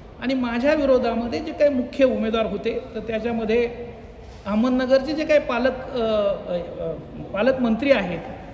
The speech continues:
आणि रेव्हेन्यू खात्याचे, महसूल विभागाचे जे काही मंत्री आहेत, राधाकृष्ण विखे पाटील यांचे चिरंजीव सुजय विखे हे होते. त्या, त्याच्यानंतर निलेश लंके हे दोन, अ, उमेदवार माझ्या विरोधात त्या ठिकाणी होते. आणि साहजिकच, म्हणजे,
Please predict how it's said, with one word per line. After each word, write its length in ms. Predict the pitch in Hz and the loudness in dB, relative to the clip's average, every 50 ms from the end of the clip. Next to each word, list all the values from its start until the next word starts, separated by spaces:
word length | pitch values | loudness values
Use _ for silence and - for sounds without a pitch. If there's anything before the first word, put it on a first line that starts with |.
| - - - | -16 -12 -8
आणि 240 | 202 220 240 262 | -4 -2 -2 2
रेव्हेन्यू 300 | 254 233 226 247 247 302 254 190 | 4 4 4 4 2 0 -2 -2
खात्याचे, 440 | 220 220 190 226 214 - 208 202 202 | -4 -2 0 -2 -2 0 -2 -4 -2
महसूल 400 | 185 190 202 214 202 - 254 240 | -2 -2 -4 -4 -4 -4 -4 -4
विभागाचे 440 | 240 226 226 226 226 226 220 233 240 | -2 -2 -2 0 -2 -4 -4 -4 -6
जे 80 | 240 | -4
काही 140 | 247 262 262 | -4 -4 -2
मंत्री 360 | 240 214 214 214 - - 262 | -2 -2 -2 -4 -4 -2 0
आहेत, 240 | 240 220 208 190 - | 0 0 0 0 -2
राधाकृष्ण 540 | 196 185 190 214 214 - 233 208 - 240 226 | -2 0 0 0 0 -2 -4 -6 -6 -6 -6
विखे 240 | 190 180 175 - 240 | -6 -6 -2 -2 0
पाटील 320 | - 226 190 - 202 185 139 - - - - - - - - 247 | 0 0 -2 -2 -4 -8 -8 -10 -12 -12 -12 -12 -12 -10 -6 -4
यांचे 240 | 226 226 220 285 | -4 -2 -2 -4
चिरंजीव 540 | 269 - - 240 247 254 277 262 233 214 196 | -6 -4 -2 4 6 6 6 6 4 -2 -4
सुजय 560 | - - - - - - 226 202 220 285 285 | -6 -8 -10 -12 -8 -4 -4 2 4 4 4
विखे 360 | 269 233 220 - 208 214 226 240 | 4 2 0 0 -2 -2 -2 -2
हे 120 | 196 185 208 | -2 0 2
होते. 600 | 220 202 208 202 240 240 240 - - - - - - - - - - | 2 2 2 2 2 0 0 -2 -6 -10 -12 -12 -12 -12 -14 -2 0
त्या, 120 | 269 262 | 2 2
त्याच्यानंतर 880 | 262 262 - - - 233 214 - 277 269 269 247 226 - 262 220 196 196 | 2 -2 -4 -4 -4 -4 2 2 4 4 4 2 2 2 2 2 2 0
निलेश 440 | 220 220 214 226 240 294 294 - 240 | -2 0 0 6 6 6 6 6 0
लंके 320 | 233 214 190 - - 175 | 0 0 0 -2 -4 -6
हे 240 | 170 170 - 220 240 | -6 -4 -4 -4 -4
दोन, 280 | 226 208 233 254 269 269 - - - - - - - - - | -2 2 4 4 4 2 0 -6 -8 -10 -12 -14 -12 -8 -6
अ, 40 | 226 | -4
उमेदवार 420 | 220 208 202 220 240 240 247 240 | -2 0 0 0 2 2 2 0
माझ्या 280 | 233 220 208 202 208 208 | 2 0 0 0 0 0
विरोधात 300 | 214 208 214 208 214 202 | 0 -2 0 0 -2 -2
त्या 140 | - 208 | 0 -2
ठिकाणी 320 | 196 160 185 - 196 190 190 | -2 -2 0 0 0 0 0
होते. 520 | 165 165 175 165 226 240 254 240 - - - - - - - - - - - - - | -2 -4 -2 2 2 2 2 2 -4 -10 -12 -12 -12 -14 -12 -14 -14 -14 -14 -8 -4
आणि 160 | 240 262 285 | -2 -2 -2
साहजिकच, 720 | - - 240 233 262 277 302 - - 285 185 - - - - - - - - - - - - - | -2 -2 2 2 4 4 2 4 4 2 2 2 -2 -10 -12 -12 -14 -14 -14 -14 -14 -14 -14 -10
म्हणजे, 180 | - 214 226 | -8 -2 -2